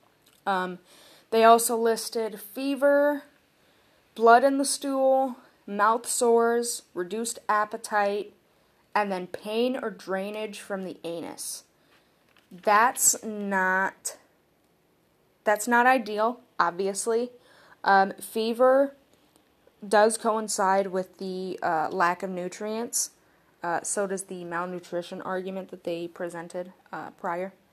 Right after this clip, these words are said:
But, um, blood in the stool, that could definitely be a thing where your body isn't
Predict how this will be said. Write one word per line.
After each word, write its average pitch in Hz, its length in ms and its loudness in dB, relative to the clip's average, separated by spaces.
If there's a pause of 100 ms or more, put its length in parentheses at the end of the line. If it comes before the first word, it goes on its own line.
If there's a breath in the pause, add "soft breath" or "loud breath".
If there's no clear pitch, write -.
(640 soft breath)
But, 190 360 4
um, 175 380 -2
blood 214 320 8
in 269 180 2
the 254 80 0
stool, 233 680 0 (580)
that 202 460 4
could 202 520 -4
definitely 196 920 -2 (100)
be 185 580 -6 (380 soft breath)
a 185 60 -6
thing 185 500 -4
where 175 200 -2
your 175 160 -2
body 175 540 -2
isn't 185 360 -6